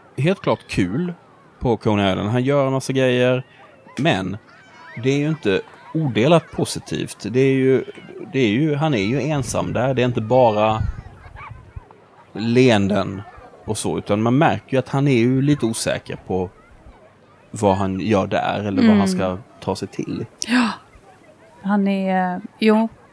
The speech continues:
Speaker 2: precis. Och han te-, det är väl just då som man ser hur han, han ser sig om på de andra barnen och han ser hur, eh, människor interagerar med varandra och
Speaker 1: Mm.
Speaker 2: så.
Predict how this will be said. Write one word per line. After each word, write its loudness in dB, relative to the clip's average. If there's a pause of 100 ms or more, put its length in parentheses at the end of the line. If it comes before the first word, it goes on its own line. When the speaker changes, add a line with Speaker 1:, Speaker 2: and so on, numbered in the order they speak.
(120)
Speaker 2:
precis. -2
Och 4
han 6
te-, 0
det 0
är 4
väl 0
just 2
då 4
som -4
man 0
ser 0
hur -2
han, -2 (680)
han 2
ser 2
sig 2
om 4
på -6
de 0
andra 2
barnen 2
och -2
han 2
ser 0
hur, 0
eh, -4
människor 0
interagerar 0
med 0
varandra -2
och 0
Speaker 1:
Mm. -2
Speaker 2:
så. -4